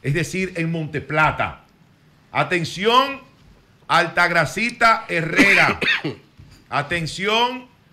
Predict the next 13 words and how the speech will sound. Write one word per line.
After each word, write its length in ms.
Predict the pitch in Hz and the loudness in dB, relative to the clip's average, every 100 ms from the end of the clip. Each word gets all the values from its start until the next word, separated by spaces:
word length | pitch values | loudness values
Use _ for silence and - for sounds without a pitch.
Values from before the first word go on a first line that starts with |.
| _ _ | _ _
a 160 | 160 | 2
la 140 | 180 185 | 4 4
Mayimba, 680 | 190 180 220 247 220 170 | 4 2 0 -2 0 -2
como 220 | 156 170 165 | -2 -6 -4
le 120 | 165 | -4
dicen 520 | 196 220 147 165 147 | -2 -4 -2 -4 -4
allá 180 | 147 180 | -2 -2
en 80 | 185 | -2
Monte 240 | 175 170 | -6 -8
Plata, 680 | 135 175 185 175 131 95 - - - | -2 2 2 2 -2 -4 -8 -20 -8
a 100 | - | 0
la 60 | 139 | 2
alcaldesa. 880 | 156 156 151 147 190 180 139 95 | 2 2 0 2 2 2 0 -2